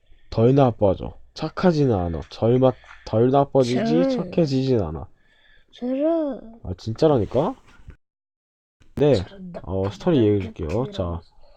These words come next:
Speaker 1: 그, 그 젊은이가 그 뭐냐, 어, 배트맨 행성에 있는 괴물을 깨우게 돼요. 자,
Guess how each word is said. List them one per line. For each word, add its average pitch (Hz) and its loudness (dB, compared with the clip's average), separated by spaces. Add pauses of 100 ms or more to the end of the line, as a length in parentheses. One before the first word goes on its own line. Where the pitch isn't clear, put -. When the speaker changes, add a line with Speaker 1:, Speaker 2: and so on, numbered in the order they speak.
(760)
Speaker 1:
그, 175 10 (380)
그 123 0
젊은이가 160 6 (1400)
그 131 6
뭐냐, 110 2
어, 95 -2 (840)
배트맨 190 4
행성에 196 2
있는 107 2 (1700)
괴물을 143 6
깨우게 143 0
돼요. 80 -8 (2000)
자, 95 -2